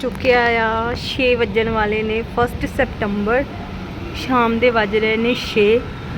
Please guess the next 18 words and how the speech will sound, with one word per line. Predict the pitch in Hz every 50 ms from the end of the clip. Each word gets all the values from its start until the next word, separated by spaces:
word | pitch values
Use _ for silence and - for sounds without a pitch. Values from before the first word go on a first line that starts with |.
| - - - - - - - -
ਔਰ | 240 226 220 214 214 214 214 214 208 208 214 - - - - - - - - 240
ਇਹ | 240 240 240 240 247 240 - - - - - 240 240
ਮਾਹੌਲ | 233 226 233 220 208 202 202 208
ਆ | 226
ਮੋਹਾਲੀ | 240 247 240 214 208 185 - 202 214 220 220
ਦਾ। | 220 208 - - - - - - - - - - - - - - - - - - - - - - - - - - - - 762 - - - - - - - - - - - - - - - - - - - - - - - - - - - - - - - - - - - - - - - - - - - - 240
ਅਰਦਾਸ | 214 208 220 214 214 208 - -
ਕਰੋ | 233 214 214 214 214 -
ਸਭ, | 226 208 - -
ਪ੍ਰੇ | - 202 208 220 214 -
ਕਰੋ | 208 202 196 196 190 190
ਗੋਡ | 202 202 190 185 196
ਅੱਗੇ | 190 190 202 208 208 - - - - - - - - - - - - - - - - - -
ਵੀ | 214 226 226 220
ਇਹ | 220
ਜਿਹੜਾ | 208 226 220 226 226
ਟਾਈਮ | 214 - 226 202 190 196 202 208 214 208
ਹੈ | 208 208